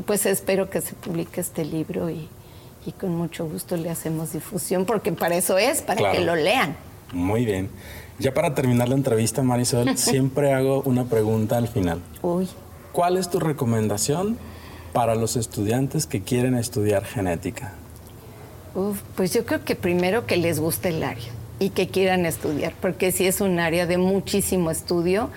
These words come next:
Speaker 1: y además permanente, ¿no? Entonces, yo creo que lo primero es que ti-, qui-, tienen que querer, este, a la genética
Speaker 2: Ajá.
Speaker 1: y, y, y tienen que querer y estar dispuestos a estudiar genética siempre.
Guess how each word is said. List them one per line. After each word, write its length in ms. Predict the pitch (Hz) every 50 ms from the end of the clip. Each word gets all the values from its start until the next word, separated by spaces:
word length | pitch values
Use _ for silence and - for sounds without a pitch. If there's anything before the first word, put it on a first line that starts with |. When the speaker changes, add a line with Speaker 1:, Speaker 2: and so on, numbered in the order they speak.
| - - - - -
Speaker 1:
y 60 | 185
además 380 | 180 175 180 180 180 185 185
permanente, 760 | - - 185 170 165 175 175 170 175 170 170 170 170 - - - - - - - - -
¿no? 280 | 190 170 180 208 262 269 - - - - - - - - - - - - -
Entonces, 640 | 185 185 175 180 196 190 196 185 - 220 214 196 -
yo 160 | - - 196 185
creo 140 | 220 220
que 80 | - -
lo 100 | 190 185
primero 320 | - 180 175 175 175 185 202
es 100 | 202 -
que 140 | - 185 180
ti-, 300 | - - 214 202 196 196 - -
qui-, 220 | - 196 190 - - - - -
tienen 360 | - 214 214 208 220 226 220
que 180 | - - 180 170
querer, 480 | - - 190 180 170 180 180 180 190 - - - - - - - - - - - - - - - -
este, 600 | 165 156 - - - - - 170 156 151 143 -
a 80 | - -
la 160 | 160 170 170
genética 720 | - - 175 170 160 165 165 165 - 170 - - - 196 220 302 - - -
Speaker 2:
Ajá. 240 | 120 - - - 196 - - - - - -
Speaker 1:
y, 40 | -
y, 140 | - 185 - - -
y 80 | - 185
tienen 400 | - - 214 208 202 208 214 208
que 180 | - 190 175
querer 460 | 185 - 175 180 175 175 175 180 180 185
y 60 | 185
estar 280 | 165 165 - 180 170 156
dispuestos 640 | 165 160 - - - 165 160 160 - 170 175 - -
a 40 |
estudiar 420 | 160 160 - 180 180 170 170 170 170
genética 720 | - - 185 175 160 165 160 - 175 160 - - 185 180
siempre. 580 | - - - 175 180 175 165 156 - - -